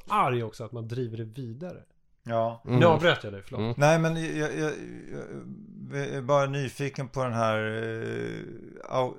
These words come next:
Speaker 2: au-, auktoriteten som man,
Speaker 3: Mm.
Speaker 2: som, alltså,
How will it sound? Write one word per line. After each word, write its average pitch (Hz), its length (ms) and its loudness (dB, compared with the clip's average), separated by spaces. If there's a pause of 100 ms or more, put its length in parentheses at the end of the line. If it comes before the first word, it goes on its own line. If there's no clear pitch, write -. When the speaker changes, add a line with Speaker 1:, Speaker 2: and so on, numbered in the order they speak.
(100)
Speaker 2:
au-, 127 140 -4 (640)
auktoriteten 139 1040 0
som 113 200 -2
man, 107 220 2
Speaker 3:
Mm. 98 180 0
Speaker 2:
som, 113 380 -2 (1300)
alltså, 143 440 0